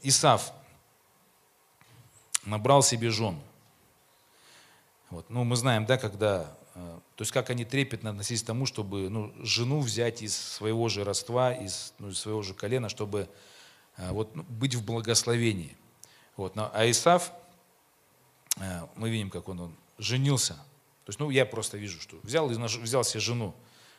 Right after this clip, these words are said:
хананскую одну, другую, третью, то есть набрал. Хотя, как бы, ну, вот такая небольшая вот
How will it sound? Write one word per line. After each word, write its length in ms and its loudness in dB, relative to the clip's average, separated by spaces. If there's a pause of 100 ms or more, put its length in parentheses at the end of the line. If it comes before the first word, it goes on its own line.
хананскую 580 0
одну, 400 -2
другую, 580 -2
третью, 400 -2
то 140 -16
есть 240 -12
набрал. 520 -2 (1900)
Хотя, 380 2
как 200 0
бы, 120 -2
ну, 200 -4 (360)
вот 100 -16
такая 280 -4
небольшая 440 -2
вот 220 -6